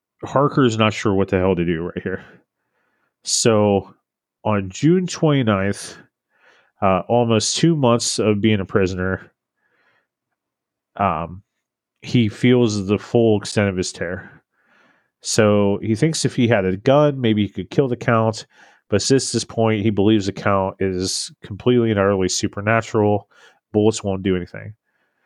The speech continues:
So w-, on, uh, this particular day, the Count appears. He bids Harker goodbye, assuring him that a carriage will take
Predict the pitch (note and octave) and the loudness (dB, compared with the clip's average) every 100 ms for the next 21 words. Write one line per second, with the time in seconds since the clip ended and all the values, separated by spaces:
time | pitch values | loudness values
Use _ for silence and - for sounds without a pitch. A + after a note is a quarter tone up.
0 | _ _ - - G#2 G2 G2 F#2 _ _ | _ _ -4 2 4 4 2 0 _ _
1 | _ _ _ _ _ _ _ _ - A#2 | _ _ _ _ _ _ _ _ -12 -10
2 | A2 G2 - _ - G#2+ G#2 G2+ G2 G#2 | -10 -12 -16 _ -6 -6 -6 -8 -6 -2
3 | G#2 G2 F#2+ G#2 - A2+ D3 D3 A#2+ A2 | 0 0 -2 -2 -4 -2 -2 0 0 2
4 | G#2+ G#2 F#2+ - B2 A#2 - G#2 G2+ G2+ | 2 2 -2 -4 -4 -4 -2 0 0 -2
5 | - F#2+ A#2 B2+ C3 C3 - A2 B2 G#2 | -2 -4 2 2 0 -4 -2 -2 -2 -4
6 | G#2+ F#2+ F2+ F2 F2 _ _ _ _ - | -2 0 -2 -2 -6 _ _ _ _ -8
7 | - - C3 C3 A2+ A#2 A2 G#2+ G2+ G2 | -4 0 0 0 0 0 2 2 2 0
8 | - A2 A2 A2 G#2 F#2 - G#2 G2+ | -2 0 2 2 -2 -4 -2 -2 -2